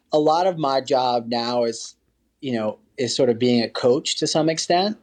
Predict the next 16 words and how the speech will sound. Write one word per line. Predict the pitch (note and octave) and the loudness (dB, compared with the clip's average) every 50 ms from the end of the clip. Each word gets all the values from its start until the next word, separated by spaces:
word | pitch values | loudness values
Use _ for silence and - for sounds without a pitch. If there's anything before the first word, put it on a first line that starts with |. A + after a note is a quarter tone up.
| _ _ _ _ _ _ _ _ _ | _ _ _ _ _ _ _ _ _
And, | C#3 C#3+ C3+ C3+ C3 C3 B2+ B2+ B2 B2 B2 C3+ C#3 C3+ A#2+ A#2 - _ _ _ _ _ _ - | -2 0 2 4 4 4 4 4 4 2 2 0 -2 -6 -6 -8 -14 _ _ _ _ _ _ -4
um, | C#3 C3 B2+ B2 A#2+ A#2+ A#2 A#2 A2+ A2 A2+ A2 - _ _ _ _ _ _ _ _ _ _ _ _ - - _ _ _ _ _ _ _ _ _ _ _ _ _ _ - | -2 0 0 0 2 0 0 0 -2 -4 -6 -10 -14 _ _ _ _ _ _ _ _ _ _ _ _ -20 -20 _ _ _ _ _ _ _ _ _ _ _ _ _ _ -8
like, | - - C#3 B2+ - - - _ _ _ _ _ _ _ _ _ _ _ _ _ _ _ _ _ _ - | -2 0 0 -2 -2 -6 -16 _ _ _ _ _ _ _ _ _ _ _ _ _ _ _ _ _ _ -2
Coach | - - E3 E3+ E3+ - - | 2 4 4 4 4 0 -2
Taylor | - D#3 C#3+ C#3 C#3+ D3+ D3+ | 0 2 4 4 4 4 2
from | - D3 C3 | -2 -6 -4
Friday | - C3+ B2+ B2+ B2+ | -2 -2 -2 -2 -2
Night | B2 A#2+ | -4 -4
Lights, | A#2 A#2 B2 C#3+ - - - - - _ _ _ - - _ _ _ _ _ _ _ | -2 -2 -2 -4 -4 -8 -14 -18 -20 _ _ _ -20 -20 _ _ _ _ _ _ _
like, | - B2+ A#2+ A2+ - _ - | -4 -4 -4 -4 -6 _ -2
I | C3+ C#3+ | -2 -2
thought | D3+ - - F3+ E3 D3 - - | 0 0 2 2 2 2 2 2
that | C3 A#2+ B2 - | 0 0 0 0
character | - B2 A2 A2 B2 C3+ - - A2+ | -2 -2 0 0 0 -2 -4 -6 -6
was | G#2+ G#2+ G#2+ G#2+ - - | -4 -4 -4 -6 -6 -6
amazing | - G#2 G#2+ G#2+ G#2+ G#2 G#2+ A2 A2 B2+ C3+ D3 D#3+ D#3 - | -2 0 0 2 2 0 0 0 0 0 0 0 0 -4 -6